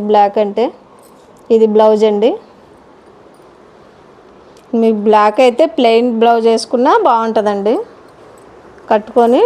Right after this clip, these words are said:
ప్లెయిన్ బ్లౌజ్ వేసుకున్నారనుకోండి, చాలా బాగుంటుంది. డైలీ వేర్కి అసలు ఎన్నాళ్ళైనా ఇలాగ ఉంటాయండి.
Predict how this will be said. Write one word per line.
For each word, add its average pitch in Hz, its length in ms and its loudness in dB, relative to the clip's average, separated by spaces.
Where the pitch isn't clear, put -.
ప్లెయిన్ 220 320 0
బ్లౌజ్ 220 280 2
వేసుకున్నారనుకోండి, 208 760 -2
చాలా 208 340 2
బాగుంటుంది. 208 400 -4
డైలీ 214 340 2
వేర్కి 214 300 0
అసలు 262 240 -8
ఎన్నాళ్ళైనా 214 640 0
ఇలాగ 208 220 2
ఉంటాయండి. 214 460 -2